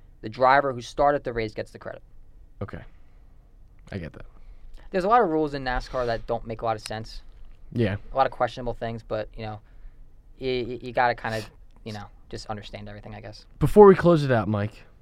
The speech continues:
Speaker 2: thank you so much
Speaker 1: Of course. Thank you for having
Speaker 2: for
Speaker 1: me.
Speaker 2: coming on. Um, a lot of people criticize nascar.
Speaker 1: Mm-hmm.
Speaker 2: Can't hide from that fact.
Speaker 1: Mm-hmm.
Speaker 2: And I, is his name something Smart? Is it Kirby Smart? No, that's a, that's a football coach. But there, there's a Fox analyst who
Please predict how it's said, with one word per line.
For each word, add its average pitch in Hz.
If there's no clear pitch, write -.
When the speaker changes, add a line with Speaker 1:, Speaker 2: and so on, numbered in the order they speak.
Speaker 2:
thank 120
you 120
so 110
much 104
Speaker 1:
Of 107
course. -
Thank 107
you 107
for 98
having 123
Speaker 2:
for 107
Speaker 1:
me. 104
Speaker 2:
coming 98
on. 104
Um, 117
a 156
lot 165
of 156
people 120
criticize 87
nascar. -
Speaker 1:
Mm-hmm. 101
Speaker 2:
Can't 107
hide 95
from 87
that -
fact. -
Speaker 1:
Mm-hmm. 104
Speaker 2:
And 104
I, 131
is 120
his 147
name 151
something 135
Smart? 131
Is 123
it 120
Kirby 151
Smart? 160
No, 107
that's 104
a, 113
that's 113
a 107
football 101
coach. -
But 120
there, 131
there's 131
a 120
Fox 151
analyst 117
who 104